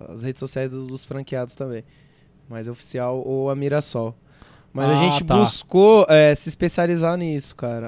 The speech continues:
Speaker 1: A,
Speaker 2: Entendi.
Speaker 1: a, uma fritura ali bem feita, né?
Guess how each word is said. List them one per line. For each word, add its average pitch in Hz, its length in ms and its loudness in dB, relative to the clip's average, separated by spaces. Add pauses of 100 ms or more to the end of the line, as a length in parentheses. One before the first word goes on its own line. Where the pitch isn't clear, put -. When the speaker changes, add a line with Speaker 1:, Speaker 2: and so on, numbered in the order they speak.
Speaker 1:
A, 120 140 -4
Speaker 2:
Entendi. 120 160 -4
Speaker 1:
a, 113 340 -6 (840)
uma 117 160 -10
fritura 127 400 -6
ali 123 140 -6
bem 123 420 -8
feita, 117 460 -8
né? 117 180 -10